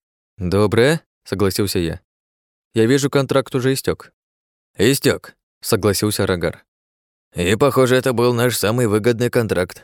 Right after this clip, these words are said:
за всю историю наемничества. Заработали порядка двухсот золотых, плюс мелочевка за шкуры скунсов.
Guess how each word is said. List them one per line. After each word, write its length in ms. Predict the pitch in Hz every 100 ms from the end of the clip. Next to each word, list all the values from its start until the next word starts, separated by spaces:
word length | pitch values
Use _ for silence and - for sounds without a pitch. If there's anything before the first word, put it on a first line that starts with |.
| -
за 200 | 107 104
всю 160 | 98 95
историю 360 | - 92 92
наемничества. 720 | 95 101 85 85 - - - - _ _ _ _
Заработали 640 | 95 98 131 170 185 160 147
порядка 480 | 131 147 160 147
двухсот 400 | 123 127 - 147
золотых, 540 | 123 117 127 131 - _
плюс 240 | - 135 113
мелочевка 540 | 101 80 113 127 131
за 120 | 117
шкуры 280 | 110 110 107
скунсов. 460 | - 101 92 95